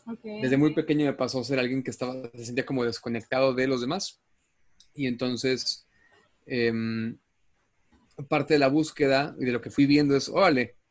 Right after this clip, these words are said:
Speaker 2: la gente como que pareciera que tiene conexión, pareciera que hay amistades, pero luego lo ves en los medios, lo ves en los chismes, lo ves en la gente que te rodea, pues la gente,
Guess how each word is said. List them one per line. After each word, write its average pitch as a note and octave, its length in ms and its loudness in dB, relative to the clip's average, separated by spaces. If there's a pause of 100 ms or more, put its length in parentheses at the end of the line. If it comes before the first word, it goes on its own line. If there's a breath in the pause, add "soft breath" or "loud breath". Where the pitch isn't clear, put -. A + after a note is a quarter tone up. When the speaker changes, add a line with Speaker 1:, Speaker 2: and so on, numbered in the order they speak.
Speaker 2:
la C3 240 0
gente E3 440 -2
como C3+ 280 -2
que C3 120 -2
pareciera D3+ 720 2
que A#3 180 0
tiene G3 260 -2
conexión, D#3 560 -4
pareciera C#3+ 580 0
que F3 120 -6
hay E3+ 60 -2
amistades, D#3 600 -2
pero C3 180 0
luego D3+ 220 4
lo C#3 160 4
ves E3+ 180 2
en F#3 80 0
los D#3+ 280 -2
medios, C#3+ 460 2
lo B2+ 120 0
ves C#3+ 200 2
en F3 60 0
los C#3+ 120 -4
chismes, C#3 400 -2
lo C3 100 0
ves D3 280 0
en F3+ 140 0
la C#3 80 2
gente D3+ 220 -2
que D3 100 -2
te C3+ 120 -6
rodea, B2+ 400 -2 (560)
pues C3+ 160 -4
la C3+ 100 0
gente, D3 500 0